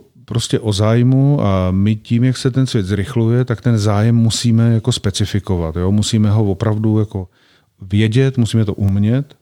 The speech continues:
a orientovat se obecněji, jo? Zejména i proto, že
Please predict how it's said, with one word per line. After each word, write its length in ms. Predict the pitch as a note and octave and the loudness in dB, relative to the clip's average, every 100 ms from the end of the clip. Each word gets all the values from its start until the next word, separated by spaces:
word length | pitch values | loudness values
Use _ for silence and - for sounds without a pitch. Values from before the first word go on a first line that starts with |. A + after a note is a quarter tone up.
| _ | _
a 140 | F#2 F#2 G2+ G2+ _ _ - _ A2 - | -6 -6 -10 -16 _ _ -20 _ -20 -10
orientovat 640 | A#2 A#2 B2 B2 B2+ B2+ | -2 2 2 2 0 0
se 80 | B2+ | -2
obecněji, 680 | A2 G#2 G2+ - F#2 E2+ F#2 | -2 -2 -2 0 0 -2 -2
jo? 220 | F#2+ A2 | 0 0
Zejména 440 | G#2 A2 A2+ A#2 A2 | 2 2 2 2 0
i 120 | G#2+ | -2
proto, 340 | G2+ G2 A2+ | -2 -2 0
že 220 | G#2+ A2 | 0 0